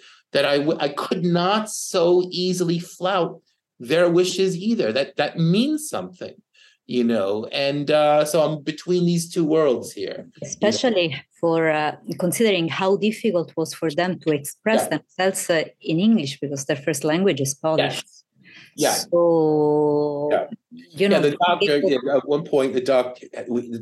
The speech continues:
Speaker 1: one point, head of palliative care, he, he unfolded the sheet of, of, of, uh, of numbers to call,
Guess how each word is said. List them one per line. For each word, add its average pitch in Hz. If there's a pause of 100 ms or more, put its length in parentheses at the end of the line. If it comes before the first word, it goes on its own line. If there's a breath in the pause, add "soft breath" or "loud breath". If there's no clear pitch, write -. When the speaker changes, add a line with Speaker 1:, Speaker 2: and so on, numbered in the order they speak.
(340)
Speaker 1:
one 131
point, 123
head 143
of 127
palliative 123
care, 127 (320 loud breath)
he, 127 (180)
he -
unfolded 123
the 117
sheet 135
of, 113 (380 loud breath)
of, 95
of, 92 (140)
uh, 90
of 95
numbers 135
to 127
call, 107